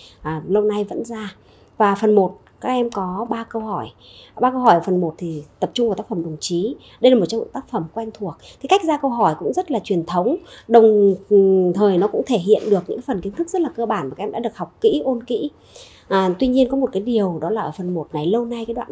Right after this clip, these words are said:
văn ấy, người ta thường xếp ở cuối đoạn thì ở đây người ta lại cho ở vị trí câu hỏi số hai.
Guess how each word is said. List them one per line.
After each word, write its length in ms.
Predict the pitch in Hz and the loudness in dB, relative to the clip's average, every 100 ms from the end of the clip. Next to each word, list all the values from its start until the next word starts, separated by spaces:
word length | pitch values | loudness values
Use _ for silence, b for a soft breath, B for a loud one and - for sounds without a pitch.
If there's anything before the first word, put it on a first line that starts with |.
| 208 | -12
văn 140 | 233 | -8
ấy, 140 | 233 254 | -8 -6
người 100 | 202 | -6
ta 80 | 214 | -6
thường 200 | 226 185 | -6 -6
xếp 240 | - 330 | -4 -6
ở 80 | 330 175 | -4 -4
cuối 120 | 202 | -4
đoạn 260 | 220 240 - | -4 -6 -8
thì 100 | 190 | -8
ở 80 | 131 | -6
đây 200 | 180 208 | -2 -2
người 80 | 185 | -2
ta 80 | - | -6
lại 100 | - | -10
cho 100 | 208 | -10
ở 160 | 202 180 | -10 -10
vị 80 | - | -10
trí 160 | - 185 | -12 -14
câu 160 | 214 | -12
hỏi 100 | 208 156 | -12 -12
số 140 | 175 | -12
hai. 300 | 190 226 226 | -10 -6 -6